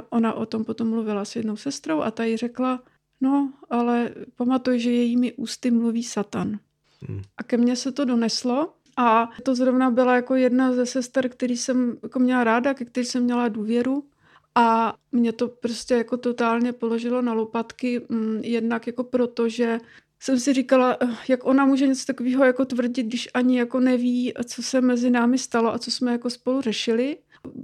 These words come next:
Speaker 1: Mými ústy jako nemluvil Satan, mými ústy jako mluvila Marie a jako věděla, proč to dělá.
Speaker 2: Mhm.
Speaker 1: A to jsou takový jakoby drobný momenty,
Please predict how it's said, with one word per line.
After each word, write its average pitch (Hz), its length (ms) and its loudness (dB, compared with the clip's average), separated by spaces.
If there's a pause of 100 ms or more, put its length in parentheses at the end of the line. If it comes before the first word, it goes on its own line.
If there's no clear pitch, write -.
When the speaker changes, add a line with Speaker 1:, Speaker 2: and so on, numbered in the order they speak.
Speaker 1:
Mými 247 340 4
ústy 247 260 -2
jako 254 200 4
nemluvil 247 500 4
Satan, 254 520 0
mými 247 240 2
ústy 240 300 -2
jako 240 160 4
mluvila 254 300 4
Marie 247 400 8
a 240 40 4
jako 240 180 2
věděla, 240 400 6
proč 240 300 -2
to 269 100 -2
dělá. 240 320 6
Speaker 2:
Mhm. 131 280 4 (360)
Speaker 1:
A - 180 2 (140)
to 339 140 2
jsou 370 220 2
takový 294 340 2
jakoby 302 340 2
drobný 269 500 4
momenty, 262 720 4